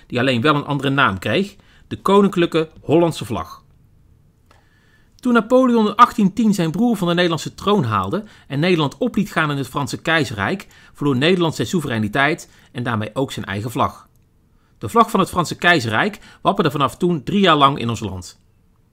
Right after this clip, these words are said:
Daar kwam in achthonderddertien verandering in. In dat jaar werd Nederland weer onafhankelijk en kwamen ook de Ra-, Oranjes terug.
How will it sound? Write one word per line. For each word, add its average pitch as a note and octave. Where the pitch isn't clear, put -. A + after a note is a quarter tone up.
Daar D#3+
kwam D3
in A#2
achthonderddertien E3
verandering A#2
in. F2+
In C3+
dat F#3+
jaar D#3
werd G#2
Nederland C#3+
weer A2
onafhankelijk D3+
en -
kwamen G#2+
ook B2
de C3+
Ra-, D3
Oranjes B2+
terug. -